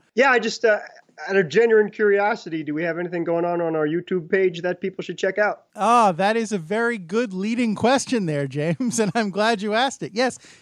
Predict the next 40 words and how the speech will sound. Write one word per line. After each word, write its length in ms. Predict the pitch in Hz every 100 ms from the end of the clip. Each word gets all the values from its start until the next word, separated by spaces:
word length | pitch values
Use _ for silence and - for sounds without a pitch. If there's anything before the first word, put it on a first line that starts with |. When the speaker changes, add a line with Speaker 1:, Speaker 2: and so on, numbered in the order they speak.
| -
Speaker 2:
in 160 | 208 208
fact, 400 | 220 226 226 -
on 200 | 208 226
our 160 | 233 226
YouTube 500 | 220 254 - 262 202
channel, 480 | - 262 240 170 165
within 280 | 180 208 196
the 60 |
next 300 | 196 247 -
few 240 | - 240 247
days, 520 | 233 214 156 151 - -
it 140 | 143
should 180 | - 214
have 120 | 202 160
been 320 | 190 180 165 _ _ -
much 280 | 170 170
sooner, 460 | - 233 233 233 226
but 340 | 160 185 180 - _ _
I 240 | 160 165
need 220 | 160 160 151
a 40 |
new 160 | 156 151
laptop. 580 | 165 - - 131 151 -
Within 520 | 185 226 - 254 285 285
the 80 |
next 320 | 233 254 - -
few 220 | 233 247
days, 400 | 220 233 233 160
you 120 | 226
can 180 | - 247
expect 580 | 247 - - 226 226 -
a 140 | 180 180
brand 640 | 143 151 190 240 262 247
new 140 | 247 247
edition 360 | 190 226 226
of 100 | 196
Hit 160 | - 220
the 80 | 208
Deck 220 | 214 208
Hockey, 540 | - 240 - 185 160